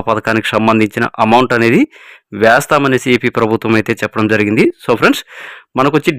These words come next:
డేట్స్ అనేది పొడిగించడం జరిగింది. జూన్ ఇరవైవ తేదీ నుండి ఈ యొక్క రెండు పథకాలకు సంబంధించిన అమౌంట్ అనేది కంప్లీట్‌గా అకౌంట్స్‌కి అయితే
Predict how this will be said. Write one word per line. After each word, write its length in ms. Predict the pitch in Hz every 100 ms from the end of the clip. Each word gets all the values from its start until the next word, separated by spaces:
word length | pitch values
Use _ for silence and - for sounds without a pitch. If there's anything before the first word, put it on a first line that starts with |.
| 123
డేట్స్ 260 | 143 - 123
అనేది 180 | 123 156
పొడిగించడం 420 | 120 117 113 117 110
జరిగింది. 340 | 107 110 110 214 - _ 107 107
జూన్ 240 | 135 208 - - 120
ఇరవైవ 420 | 120 127 131 127 123
తేదీ 240 | 113 110 113 110
నుండి 220 | 107 208 262 _ 113
ఈ 60 | 107
యొక్క 160 | - 104 - -
రెండు 180 | 117 123 120
పథకాలకు 440 | 113 123 151 151 -
సంబంధించిన 540 | 117 117 110 104 120 262 - - - _ -
అమౌంట్ 380 | 107 113 123 117
అనేది 180 | 113 117 180 110
కంప్లీట్‌గా 460 | 104 113 104 151 240 - _ _ _ _ -
అకౌంట్స్‌కి 540 | 139 156 175 190 - 135
అయితే 160 | 131